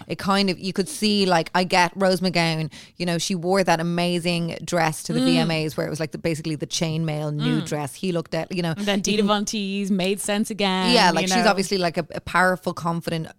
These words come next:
Speaker 1: woman who, like, owned her job. Evan Rachel Wood, um, was, like, pretty new in the scene. She was eighteen. She even just looked very
Speaker 2: She was very, I mean, like,
Speaker 1: angelic,
Speaker 2: yeah.
Speaker 1: kind of. So you can kind of see even, like, visually,
Speaker 2: They
Speaker 1: it
Speaker 2: were,
Speaker 1: just looked wrong.
Speaker 2: they were more of a juxtaposition. It
Speaker 1: Yeah.
Speaker 2: was like, whoa. And,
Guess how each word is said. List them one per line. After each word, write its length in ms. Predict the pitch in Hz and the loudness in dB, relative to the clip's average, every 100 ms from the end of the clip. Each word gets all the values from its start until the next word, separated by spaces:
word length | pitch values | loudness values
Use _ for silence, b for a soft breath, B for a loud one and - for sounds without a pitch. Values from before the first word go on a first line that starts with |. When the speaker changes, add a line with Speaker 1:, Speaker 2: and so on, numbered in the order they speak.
| - | -8
Speaker 1:
woman 320 | 175 175 165 | -2 0 2
who, 200 | 165 170 | 0 0
like, 200 | 160 165 175 | -2 -2 2
owned 280 | 180 175 | 2 2
her 100 | 165 | 0
job. 360 | 165 165 160 135 B B B B _ _ 151 - | 2 4 4 0 B B B B _ _ -16 0
Evan 260 | 190 190 | 2 4
Rachel 320 | 180 170 180 170 | 2 2 0 4
Wood, 380 | 175 170 156 - - | 4 4 2 -6 -2
um, 480 | 170 165 156 156 151 - | 2 2 2 -2 -4 -8
was, 500 | 180 175 160 151 139 - | 0 2 4 0 -4 -4
like, 260 | 175 156 - | -2 -2 -8
pretty 340 | - 262 247 | -2 2 4
new 160 | 208 185 | 4 4
in 40 | |
the 60 | 170 | 0
scene. 200 | 185 170 | -2 -2
She 80 | |
was 100 | 170 - | -4 -2
eighteen. 480 | 202 202 196 180 175 | 0 0 0 0 0
She 160 | - | -2
even 180 | 175 196 | -2 -2
just 140 | 190 175 | -2 2
looked 400 | 185 190 - - | 4 4 2 -2
very 640 | 185 170 170 165 160 156 | 0 2 2 0 -2 -2
Speaker 2:
She 160 | 147 220 | -2 -6
was 80 | |
very, 380 | 170 185 190 202 | -4 -4 -2 0
I 60 | 208 | 2
mean, 140 | 196 | 4
like, 120 | 202 | 6
Speaker 1:
angelic, 240 | 185 180 180 | 6 6 2
Speaker 2:
yeah. 200 | 190 151 | -2 -6
Speaker 1:
kind 240 | 165 190 175 | 0 2 2
of. 60 | |
So 140 | - 196 | 4 4
you 160 | 185 | 2
can 120 | 214 | -2
kind 180 | 208 226 | 2 2
of 80 | 220 | 2
see 360 | - 214 202 170 | -2 0 2 2
even, 240 | 180 180 180 | 0 -2 2
like, 180 | 196 151 | 0 4
visually, 580 | 214 233 214 185 165 - | 2 4 2 0 -4 -2
Speaker 2:
They 100 | 220 | 2
Speaker 1:
it 60 | 226 | 4
Speaker 2:
were, 60 | |
Speaker 1:
just 200 | 233 226 | 2 4
looked 460 | 202 196 190 - - | 4 4 2 -4 -6
wrong. 400 | 185 180 160 156 | 0 0 0 -4
Speaker 2:
they 120 | 208 | -2
were 100 | 214 | 0
more 200 | 208 208 | 2 2
of 80 | 208 | 2
a 60 | 190 | 0
juxtaposition. 840 | 185 170 165 165 156 156 113 120 | -2 -4 -6 -8 -6 -6 -8 -6
It 80 | 220 | 0
Speaker 1:
Yeah. 140 | 196 | 2
Speaker 2:
was 140 | 190 180 | 2 -2
like, 260 | 170 165 | -4 -4
whoa. 680 | - 175 170 170 180 170 165 170 | -12 -14 -10 -2 0 0 -2 -2
And, 280 | 180 180 | -2 -4